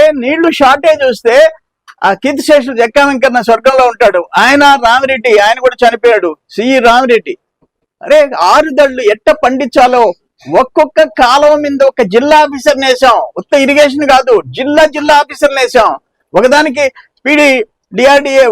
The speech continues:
ఒకదానికి పీఓ ఐటీడీఏ వేసి, ఇరిగేషన్ ఆఫీసర్లు చాలకపోతే ఆరుదళ్ళు పెట్టి పండిస్తే, ఒక్క టీఎంసీ పదహారు వేల ఎకరాలు పండించాం. ఒక టీఎంసీ, అదొక చరిత్ర, అదొక చరిత్ర. నువ్వు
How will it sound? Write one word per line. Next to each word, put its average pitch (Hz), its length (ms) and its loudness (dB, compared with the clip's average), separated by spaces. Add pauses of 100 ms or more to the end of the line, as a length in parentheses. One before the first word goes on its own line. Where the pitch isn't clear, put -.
ఒకదానికి 277 500 -2 (180)
పీఓ 285 200 0 (140)
ఐటీడీఏ 269 420 0 (140)
వేసి, 269 380 0 (260)
ఇరిగేషన్ 269 480 0
ఆఫీసర్లు 226 480 -4
చాలకపోతే 247 600 0 (420)
ఆరుదళ్ళు 262 460 0
పెట్టి 220 160 -8 (100)
పండిస్తే, 226 520 -2 (960)
ఒక్క 277 180 -2 (100)
టీఎంసీ 311 380 -2 (120)
పదహారు 269 440 2
వేల 269 200 2
ఎకరాలు 262 320 0
పండించాం. 220 400 -4 (500)
ఒక 180 160 -6 (100)
టీఎంసీ, 262 380 -2
అదొక 247 240 0 (120)
చరిత్ర, 269 400 0 (760)
అదొక 220 200 -4 (100)
చరిత్ర. 220 340 -2 (840)
నువ్వు 311 160 -6